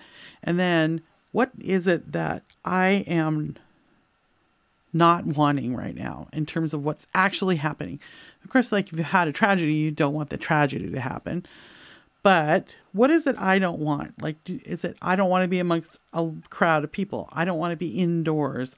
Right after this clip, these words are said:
I don't wanna be, just notice what you don't want, what irritates you. This is an edge. And so it's organizing you so that you can be in an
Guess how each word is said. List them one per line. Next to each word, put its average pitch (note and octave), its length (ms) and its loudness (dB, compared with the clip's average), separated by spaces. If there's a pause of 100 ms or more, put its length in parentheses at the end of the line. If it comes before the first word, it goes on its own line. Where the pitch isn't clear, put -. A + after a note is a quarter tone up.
I F3 120 -2
don't F#3+ 160 -4
wanna E3+ 240 -2
be, D#3 440 0 (340)
just - 180 -4
notice G#4+ 160 -4
what E4+ 160 2
you G#3 140 4
don't D3+ 340 0
want, F#2 280 -8
what - 200 -12
irritates F3 640 0
you. G2 200 -8 (440)
This B3+ 180 4
is C4 140 -2
an F3+ 160 -2
edge. C#3+ 540 -2
And F3+ 140 -2
so F#3+ 160 0
it's - 160 -4 (140)
organizing F3 640 2
you D3+ 260 2
so - 160 -8
that E3 100 -8
you E3+ 140 -4
can D#3 180 -2
be D#3+ 180 0
in D3 140 0
an D3 180 -6